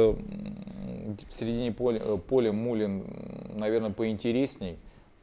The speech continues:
Но это, на мой взгляд, опять-таки, не берусь, э, скажем так, э, спорить. Но мне показалось, что все-таки больше,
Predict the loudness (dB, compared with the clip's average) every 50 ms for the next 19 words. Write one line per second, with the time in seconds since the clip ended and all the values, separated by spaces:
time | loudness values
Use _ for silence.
0 | -10 -4 0 0 2 2 2 2 2 4 4 4 4 4 4 4 4 4 4 2
1 | 4 4 4 4 4 0 -6 -4 -4 -4 -4 -4 -4 -6 -8 -6 -4 -2 -2 0
2 | 4 4 6 6 4 2 0 -4 -8 -4 -2 0 0 2 0 0 0 -2 -2 -4
3 | -6 -8 -10 -14 -20 -20 -20 -20 -20 -20 -20 -20 _ -14 -10 -8 -8 -6 -4 -2
4 | -2 -2 -2 -2 -2 -2 -2 -2 -2 -2 0 0 0 -2 -2 -2 -4 -6 -6 -6
5 | -8 -8 -8 -10 -10 -10 -10 -12 -10 -2 4 4 6 6 6 4 2 -2 -6 -8
6 | -8 -6 -6 -4 -4 -6 -6 -6 -4 -2 -2 -2 -2 -4 -4 -6 0 2 4 4
7 | 6 6 6 6 6 4 0 -6 -14 -8 -6 -6 -4 -4 -4 -4 -4 -4 -4 -6
8 | -4 -2 -2 -2 -2 -4 -6 -4 -2 0 2 2 2 2 0 -2 -2 -2 -2